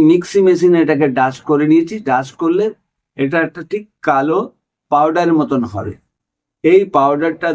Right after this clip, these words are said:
দরকার। আর এর সাথে লাগবে যে কোনো হ্যান্ড ওয়াশ বা শ্যাম্পু। বাজার চলতি যে এক টাকা শ্যাম্পুর প্যাকেট পাওয়া যায়, সে যে ব্র্যান্ডেরই শ্যাম্পু হোক, সেরকম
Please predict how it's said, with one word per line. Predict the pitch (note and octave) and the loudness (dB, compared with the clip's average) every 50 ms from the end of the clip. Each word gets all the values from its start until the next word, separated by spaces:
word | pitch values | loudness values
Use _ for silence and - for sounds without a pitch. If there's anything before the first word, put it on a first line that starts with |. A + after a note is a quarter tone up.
| C3+ C3 | 0 -2
দরকার। | C3 C3 B2 C#3+ E3+ F#3 - - _ _ _ _ _ _ _ _ _ _ _ _ _ _ _ _ - | -2 -2 -4 -4 -4 -6 -6 -8 _ _ _ _ _ _ _ _ _ _ _ _ _ _ _ _ -12
আর | A#2 A#2+ - _ - D#3+ F#3 | -12 -12 -10 _ 0 2 2
এর | G#3 G3 F3+ - - - | 2 2 -2 -8 -16 -8
সাথে | - - B2+ C#3 - F#3+ E3+ C3+ G2 - - _ _ _ _ _ _ _ _ _ _ _ _ | -4 -2 -2 -2 -2 -2 -2 -2 -4 -6 -10 _ _ _ _ _ _ _ _ _ _ _ _
লাগবে | - A2 A2+ B2+ D3 D#3 E3 F3+ F3 D#3 C3 A2 - - _ _ _ _ _ _ _ _ _ _ _ - | -6 -4 -2 0 0 0 0 0 0 2 0 0 -2 -6 _ _ _ _ _ _ _ _ _ _ _ -2
যে | D#3 F3+ F#3 F#3 - | 0 2 2 2 2
কোনো | F#3 F#3+ F#3+ F#3 E3+ C3+ - | 0 2 2 2 0 0 -2
হ্যান্ড | B2 C3 C#3+ D#3 D#3 E3 | -2 0 0 2 2 2
ওয়াশ | F3 F3+ F#3+ G#3+ G#3 - _ _ _ _ - | 2 2 0 0 -2 -8 _ _ _ _ -4
বা | D3+ D3+ D3+ - - | -4 -4 -4 -6 -6
শ্যাম্পু। | - C3 A#2+ A#2 A#2 - - F#2+ - _ _ _ _ _ _ _ _ _ _ _ _ _ _ - | -4 -4 -2 -4 -4 -8 -12 -20 -20 _ _ _ _ _ _ _ _ _ _ _ _ _ _ -2
বাজার | A#2+ B2+ C#3 D3 F3 E3+ E3 E3 - | -2 0 0 0 -2 -2 -4 -2 0
চলতি | F#3 F3 F3 F3 F#3+ F#3+ E3+ | 0 0 0 -2 -6 -2 0
যে | F#3 E3 - - - D3 | 0 -2 0 -2 -4 -4
এক | D3 - _ - | -4 -8 _ -12
টাকা | F3 F3 G3 G3 F#3 - | -10 -8 -6 -8 -8 -4
শ্যাম্পুর | - D3+ C#3+ D3 C#3+ - - F3+ F3 - | -2 -2 -2 -2 -2 -4 -6 -6 -6 -6
প্যাকেট | - C#3+ C#3 - F3+ F3 E3+ - | -6 -6 -6 -4 -6 -8 -6 -4
পাওয়া | D#3+ D#3 D#3 D3 B2+ A#2 | 0 0 2 2 2 0
যায়, | G2 - - _ _ _ _ _ _ _ _ _ _ _ _ _ - | -2 -2 -6 _ _ _ _ _ _ _ _ _ _ _ _ _ -8
সে | - C3 A2+ G#2 | -6 -6 -2 0
যে | C#3+ E3 F3 F3 | 2 4 4 4
ব্র্যান্ডেরই | F#3 F3+ F#3 F#3+ F#3+ F#3+ F#3+ F#3 G3+ F#3+ - | 4 4 2 4 4 4 4 2 0 -2 0
শ্যাম্পু | E3 D#3 D3+ D3 D3 F3+ F3 D3+ | 0 0 0 0 -2 -2 0 0
হোক, | B2 G2+ - _ _ _ _ _ _ _ | 0 -2 -4 _ _ _ _ _ _ _
সেরকম | - - C#3+ C#3+ D3 D3+ D3+ E3+ D#3+ | -6 -2 0 2 2 2 0 -2 -4